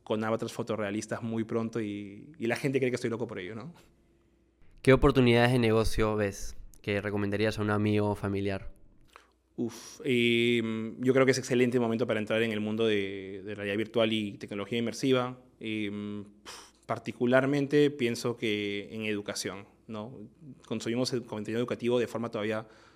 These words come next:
Speaker 1: súper arcaica, ¿no? Con las justas estamos con e-learning, así que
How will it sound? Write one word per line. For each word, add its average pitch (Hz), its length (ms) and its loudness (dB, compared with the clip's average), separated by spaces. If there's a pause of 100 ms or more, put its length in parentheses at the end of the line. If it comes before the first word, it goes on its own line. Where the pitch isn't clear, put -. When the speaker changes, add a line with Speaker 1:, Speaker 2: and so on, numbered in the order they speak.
(140)
Speaker 1:
súper 143 560 2
arcaica, 113 500 2
¿no? 110 300 -6
Con 120 140 -4
las 107 100 -4
justas 135 240 -4
estamos 123 320 -2
con 113 140 -6
e-learning, 104 360 -2
así 101 200 -8
que 107 280 -6